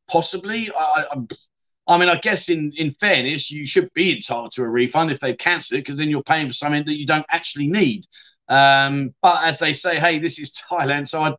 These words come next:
I honestly don't know, my friend. Uh, T J three four seven, welcome to the chat, my friend. Thank you very much for joining. Please send me through a picture of your good self, uh, to two four seven pattaya at gmail dot com, and I'll in turn send you back your digital I D card. Thank you so much indeed, my friend.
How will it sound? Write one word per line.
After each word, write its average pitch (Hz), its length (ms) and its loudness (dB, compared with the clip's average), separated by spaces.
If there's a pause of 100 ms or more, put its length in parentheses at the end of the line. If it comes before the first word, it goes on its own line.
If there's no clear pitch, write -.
I 165 120 2
honestly 175 380 -2
don't 143 180 0
know, 139 160 0
my 120 180 0
friend. 110 260 -6 (800)
Uh, 156 240 6
T 247 240 -2
J 190 280 2
three 196 300 0
four 190 220 2
seven, 190 360 2
welcome 196 460 4
to 170 140 -4
the 156 80 -4
chat, 190 280 2
my 156 140 0
friend. 170 240 -2
Thank 190 200 0
you 156 40 -6
very 175 160 4
much 160 180 -2
for 147 60 -12
joining. 175 300 2
Please 202 280 0
send 185 200 0
me 170 160 2
through 165 220 0
a 156 40 -6
picture 170 300 -6
of 143 80 -6
your 139 100 0
good 139 180 -2
self, 151 280 -2 (320)
uh, 131 160 2
to - 160 -14
two 185 200 2
four 165 160 0
seven 147 280 -4
pattaya 143 420 0
at - 100 -10
gmail 139 380 0
dot 113 160 -10
com, 117 160 -4
and 110 100 -10
I'll 123 160 2
in 117 100 -4
turn 117 200 -4
send 110 240 -8
you - 60 -16
back - 180 -6
your 101 140 -8
digital 101 340 -8
I 101 80 -6
D 95 120 -8
card. 95 260 -6
Thank 143 180 -2
you 139 60 -14
so 170 160 -4
much 165 180 -6
indeed, 247 220 -2
my 156 80 -10
friend. - 240 -8